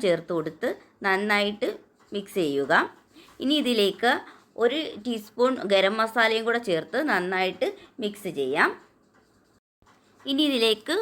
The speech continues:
കുറച്ച് കറിവേപ്പിലയും നമ്മൾ പുഴുങ്ങി വച്ചിരിക്കുന്ന മുട്ടയും കൂടെ ചേർത്ത് നമുക്ക് മിക്സ് ചെയ്യാം. നമ്മുടെ എഗ് റോസ്റ്റ് ഇവിടെ റെഡി ആയിട്ടുണ്ട്. വളരെ ടേസ്റ്റുള്ള റെസിപ്പിയാണിത്.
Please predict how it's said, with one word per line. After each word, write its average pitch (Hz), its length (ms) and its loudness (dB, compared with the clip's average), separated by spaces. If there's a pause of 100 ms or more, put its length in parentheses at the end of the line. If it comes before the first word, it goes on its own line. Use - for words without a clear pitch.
(160)
കുറച്ച് 226 360 2
കറിവേപ്പിലയും 190 720 2 (400)
നമ്മൾ 247 180 4 (100)
പുഴുങ്ങി 240 360 -2
വച്ചിരിക്കുന്ന 220 480 -2 (100)
മുട്ടയും 214 380 0
കൂടെ 226 140 2 (100)
ചേർത്ത് 180 340 0 (240)
നമുക്ക് 208 300 2 (380)
മിക്സ് 247 360 -2
ചെയ്യാം. 160 320 4 (1000)
നമ്മുടെ 240 340 2 (100)
എഗ് 202 180 -6
റോസ്റ്റ് 277 300 2
ഇവിടെ 240 160 2 (100)
റെഡി 208 240 2
ആയിട്ടുണ്ട്. 220 500 2 (260)
വളരെ 226 340 6
ടേസ്റ്റുള്ള 240 480 0 (140)
റെസിപ്പിയാണിത്. 214 640 2